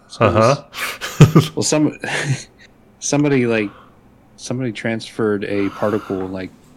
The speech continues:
Speaker 1: zero point zero zero milliseconds to the past or something like that.
Speaker 2: Uh-huh.
Speaker 1: And, and I feel like at that moment, when they discovered that, then, like, time travel is happening, you know?
Speaker 2: Right. Like,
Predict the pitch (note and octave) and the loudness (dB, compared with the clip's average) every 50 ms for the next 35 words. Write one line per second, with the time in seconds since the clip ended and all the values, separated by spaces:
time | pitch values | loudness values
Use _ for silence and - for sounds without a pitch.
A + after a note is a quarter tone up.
0 | - - _ _ - - - - - - - - - A2 A2 A2 A2 G#2+ G2+ G2 | -20 -20 _ _ -20 -20 -20 -20 -20 -20 -16 -10 -6 -2 0 2 2 2 2 0
1 | - - A2 G#2 G#2 G2 G2+ G2+ G2+ G2+ G#2 G2+ G2+ G2 G2+ G2 G2+ G2+ G2 F#2+ | -2 -2 -2 -2 -2 -2 -4 -2 -2 0 0 0 0 0 -2 -2 0 0 -2 -2
2 | G2+ G2+ G2 G2 G#2 G2+ - - A2 G#2 - G#2+ G2+ - - - G2 F#2 - - | -2 -2 -2 -2 -2 -4 -4 -4 -4 -4 -4 -4 -4 -6 -8 -10 -12 -12 -10 -8
3 | G#2 G2 G2 A#2 - - - - D3 - - D#3 D#3 D#3+ D#3+ D#3 - E3 E3 D3+ | -6 -6 -6 -6 -8 -8 -8 -8 -6 -2 0 0 0 0 -2 -2 0 0 0 0
4 | - - - - - - - A2+ G2 E2 F2 F#2 G#2 - - - - - _ _ | -2 -8 -18 -20 -20 -4 0 2 2 4 2 2 -2 -4 -8 -20 -20 -20 _ _
5 | _ _ _ _ _ _ _ _ _ _ - - - _ - - A#2 A2+ - A2+ | _ _ _ _ _ _ _ _ _ _ -20 -20 -20 _ -6 -4 -4 -2 0 2
6 | A2+ A2 A2 A2 A2 - - A2+ A2 G#2+ G#2 G#2 G2+ G2 - A2+ A2+ A#2 A2 - | 2 2 2 2 0 -2 -2 -2 0 0 0 -2 -2 -4 -2 -2 -2 -2 -2 -4
7 | - - - _ _ _ _ _ A#2 A#2 B2 B2 B2 A2 G2 F2+ F#2 - - - | -10 -20 -20 _ _ _ _ _ -2 0 2 2 2 2 0 -4 -8 -12 -18 -20
8 | _ _ _ _ _ _ _ _ _ - - - - - _ _ _ _ _ _ | _ _ _ _ _ _ _ _ _ -20 -20 -20 -20 -20 _ _ _ _ _ _
9 | - _ _ _ - G#2 G#2 G#2 G#2 G2+ G#2 G#2 G#2+ G#2 G#2 G2+ - - C3 B2 | -20 _ _ _ -12 -8 -6 -6 -4 -2 -2 -2 -2 -2 -4 -4 -2 -2 0 0
10 | A#2 G2+ F2+ G2 F#2 F#2 F#2+ - - _ _ _ _ - - A2 G#2+ G2+ G2+ G2 | 0 -2 -4 -6 -8 -10 -10 -12 -16 _ _ _ _ -8 -4 -2 -2 -2 -2 -4
11 | F#2+ - - - - - - - B2 A2+ A2 G#2 G#2+ G2+ F#2+ F#2 F#2+ F#2+ F2+ A#2 | -6 -10 -12 -18 -20 -12 -6 -2 -2 0 0 0 -2 -2 -2 -4 -6 -6 -4 -2
12 | A2 F#2+ F#2 - F#2 F#2 F#2+ G2+ G2+ G2+ G#2 G2+ G2+ - - _ _ _ _ _ | -4 -4 -4 -8 -12 -10 -8 -8 -6 -4 -4 -4 -6 -6 -10 _ _ _ _ _
13 | B2+ B2 A2+ G2+ F#2+ F#2 - - - _ - - - - - - - A2+ G2 F#2 | 2 4 4 4 4 2 0 -4 -12 _ -20 -20 -20 -20 -20 -12 -6 -2 -2 0
14 | F2+ - - | 0 -2 -4